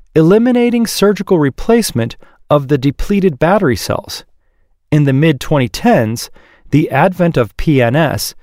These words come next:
new stimulation paradigms, and closed-loop feedback systems revolutionized the field. Novel targets for neuromodulation.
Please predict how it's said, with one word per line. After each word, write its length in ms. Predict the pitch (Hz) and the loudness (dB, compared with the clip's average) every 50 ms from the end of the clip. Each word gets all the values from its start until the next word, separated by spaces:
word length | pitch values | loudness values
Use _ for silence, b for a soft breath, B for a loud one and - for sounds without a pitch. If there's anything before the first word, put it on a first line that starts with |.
| _ _ _ _ - | _ _ _ _ -2
new 260 | 123 127 151 190 220 | 0 2 2 4 2
stimulation 680 | 220 - - - 185 180 170 156 147 147 139 - - 127 | 0 -4 -4 0 0 2 2 2 0 -2 -4 -4 -4 -6
paradigms, 760 | 120 - - 208 233 233 175 - 113 104 98 101 - - - b b b b b b b - | -6 -2 0 2 2 2 2 0 0 -2 -2 -2 -4 -6 -10 b b b b b b b 0
and 180 | 165 175 165 | 0 0 0
closed-loop 760 | - - - 185 196 226 247 - - - 147 151 165 165 151 - | -4 -4 0 2 2 2 2 -2 -4 -6 0 0 0 0 0 -6
feedback 500 | - - 214 247 214 - 156 127 117 - | -4 0 0 0 2 2 0 0 0 -2
systems 500 | - - 107 - - - 113 117 113 - - _ - | -4 -4 -4 -4 -4 -6 -4 -4 -6 -8 -10 _ -12
revolutionized 960 | 120 123 175 202 160 151 147 180 214 208 - - 120 101 95 98 98 - - | -4 0 0 0 0 0 -2 0 -2 -2 -2 -4 -2 -2 -2 -2 -4 -6 -8
the 80 | - - | -12 -8
field. 460 | - - 185 165 131 - - - - - _ _ _ _ _ _ _ _ _ _ _ _ _ _ - | -2 0 2 2 2 0 -4 -12 -20 -20 _ _ _ _ _ _ _ _ _ _ _ _ _ _ -2
Novel 380 | 139 147 175 208 233 262 269 262 | 0 2 4 4 2 2 0 -2
targets 560 | - - - 247 233 190 127 120 123 - - | -2 -2 0 2 2 2 2 0 -2 -2 -4
for 260 | - - 139 139 139 | -6 -2 0 0 2
neuromodulation. 1200 | 131 131 147 165 180 190 190 190 170 139 135 131 - 131 123 131 139 147 131 - - - - 98 | 2 2 2 2 4 4 2 2 2 2 0 0 0 -2 0 0 0 0 0 -4 -6 -8 -10 -12